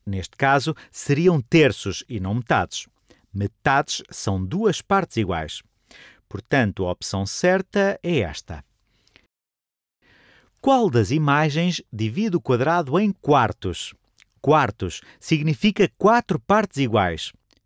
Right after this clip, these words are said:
Aqui temos duas partes iguais, reparem. Neste caso, podemos dizer que não está dividido.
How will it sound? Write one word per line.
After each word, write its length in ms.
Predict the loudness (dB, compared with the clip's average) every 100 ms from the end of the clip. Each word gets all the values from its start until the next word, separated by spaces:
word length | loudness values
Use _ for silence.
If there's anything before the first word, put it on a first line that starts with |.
| _ _ -20 -6
Aqui 440 | -6 -4 -2 -2 0
temos 360 | 0 0 -2
duas 360 | -2 2 2 2
partes 340 | 0 0 0
iguais, 380 | -2 -2 -4 -8
reparem. 480 | -6 -2 -2 -6 -14 _ _ -20 -20 -20 -16 -2
Neste 340 | 2 2 0
caso, 440 | -2 2 2 0 -2 -6 -4
podemos 320 | -2 -2 -2
dizer 380 | -2 2 2 2
que 120 | -2
não 100 | -2
está 280 | -2 0 0
dividido. 500 | 0 0 -2 -4